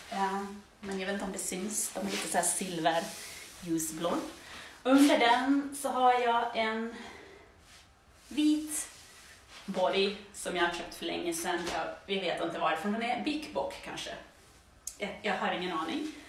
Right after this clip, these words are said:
Eh, jag älskar att det går upp så här vid midjan.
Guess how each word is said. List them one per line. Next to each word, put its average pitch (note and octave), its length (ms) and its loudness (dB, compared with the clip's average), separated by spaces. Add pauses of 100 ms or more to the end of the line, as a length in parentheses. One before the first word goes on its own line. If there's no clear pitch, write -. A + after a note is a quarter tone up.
(540)
Eh, G3 180 2
jag - 100 4
älskar B3+ 800 6
att - 380 -2
det A3 120 2
går G#3+ 200 2
upp A#3+ 220 -4
så - 120 -4
här E3+ 340 -2 (240)
vid D#3+ 440 -6
midjan. F#3 640 -2